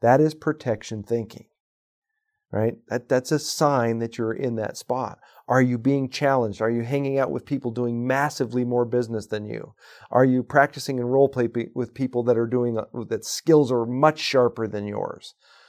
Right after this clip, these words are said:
Are you in accountability and mastermind groups, right? Protection thinking.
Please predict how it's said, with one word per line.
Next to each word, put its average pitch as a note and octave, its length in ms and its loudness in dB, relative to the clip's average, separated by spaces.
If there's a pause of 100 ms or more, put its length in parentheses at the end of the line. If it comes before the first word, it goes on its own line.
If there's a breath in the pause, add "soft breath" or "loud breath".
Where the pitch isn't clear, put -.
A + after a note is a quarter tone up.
(140 soft breath)
Are B2+ 160 2
you C3 180 4
in D#3 240 2
accountability A#2 720 0
and G#2+ 100 -4
mastermind G#2 580 -4
groups, - 360 -14
right? G#2+ 300 -2 (720 soft breath)
Protection D#3 580 6
thinking. - 440 2